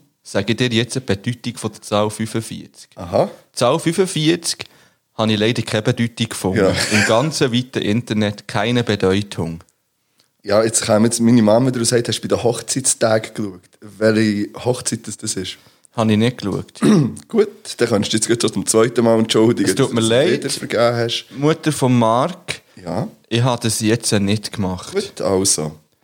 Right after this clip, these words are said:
Speaker 2: Dann lassen wir das. Aber, ähm, es ist natürlich auch eine Jubiläumsfolge, weil heute ist ein besonderer Tag.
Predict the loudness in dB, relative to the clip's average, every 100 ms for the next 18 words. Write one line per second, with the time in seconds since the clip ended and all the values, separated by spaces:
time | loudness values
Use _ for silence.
0 | _ -10 -8 -8 -10 -8 -8 -6 -4 0
1 | 2 4 4 4 2 -6 -10 _ _ _
2 | _ _ -6 -4 0 0 2 4 4 4
3 | 4 4 4 0 2 2 2 0 0 2
4 | 2 2 -2 -4 -2 0 -2 -4 -2 0
5 | 0 -2